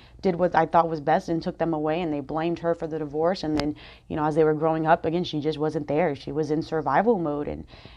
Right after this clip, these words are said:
and, you know, she just, again, here she is, you know, getting older, and, um, her kids, you know, just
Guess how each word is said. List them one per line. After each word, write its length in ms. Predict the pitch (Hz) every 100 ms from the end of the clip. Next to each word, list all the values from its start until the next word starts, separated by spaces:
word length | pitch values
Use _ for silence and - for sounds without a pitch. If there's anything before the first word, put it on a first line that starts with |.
| -
and, 540 | 175 160 151 147 143 - - - -
you 140 | 190
know, 200 | 151 156 170
she 240 | 185 -
just, 320 | 156 170 - - - - -
again, 240 | - 175 165
here 180 | 160 170
she 220 | - 185
is, 260 | 202 185
you 60 | 175
know, 360 | 160 165 170 - - -
getting 240 | - 170 180
older, 380 | 190 202 175 175
and, 280 | 160 165 165 - - -
um, 340 | 185 165 165 165
her 140 | 175
kids, 380 | 180 185 196 165
you 80 | 170
know, 120 | 160
just 340 | 156 165 -